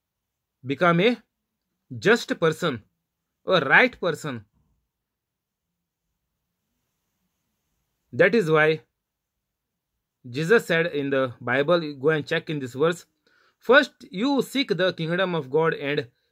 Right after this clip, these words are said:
his righteousness," means you need to be just like God, you need to be right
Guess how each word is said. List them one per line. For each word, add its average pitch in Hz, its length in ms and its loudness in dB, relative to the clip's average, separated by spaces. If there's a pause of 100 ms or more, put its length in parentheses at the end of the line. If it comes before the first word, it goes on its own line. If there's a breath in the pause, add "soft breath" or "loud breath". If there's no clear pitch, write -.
his 226 240 2
righteousness," 165 840 -2 (100)
means 190 360 -6 (340)
you 160 180 -2
need 202 220 -2
to 214 80 -2
be 151 140 -4
just 190 460 -2 (760)
like 135 200 2
God, 165 260 2
you 147 140 -6
need 170 200 -6
to 190 120 -2
be 139 280 -2 (180)
right 165 440 0